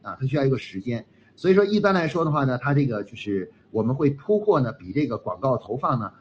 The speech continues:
会提前大概一周到，呃，一周到两周啊，一般就是提前一周左右啊，一周，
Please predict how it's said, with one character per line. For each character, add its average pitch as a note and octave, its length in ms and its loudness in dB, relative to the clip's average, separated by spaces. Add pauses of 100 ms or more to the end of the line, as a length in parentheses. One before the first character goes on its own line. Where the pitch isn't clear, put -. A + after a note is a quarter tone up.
(180)
会 C#3+ 140 2
提 C#3+ 340 -2
前 B2 320 -2
大 C3 140 -2
概 A#2 140 -4
一 C#3+ 220 -2
周 D#3+ 320 -2 (400)
到， G#2+ 480 2 (160)
呃， G2 220 -4
一 D#3 140 2
周 D3+ 200 4
到 C3 140 4
两 - 200 -4
周 G#2 240 -4 (160)
啊， F2+ 200 -12 (140)
一 E3 100 0
般 G3 160 6
就 F#3 120 4
是 C#3 60 2
提 C#3 160 -4
前 C3 220 0
一 C#3+ 80 2
周 C3 160 2
左 - 180 -8
右 - 200 -12
啊， F2+ 200 -10
一 C3+ 120 0
周， C#3 300 4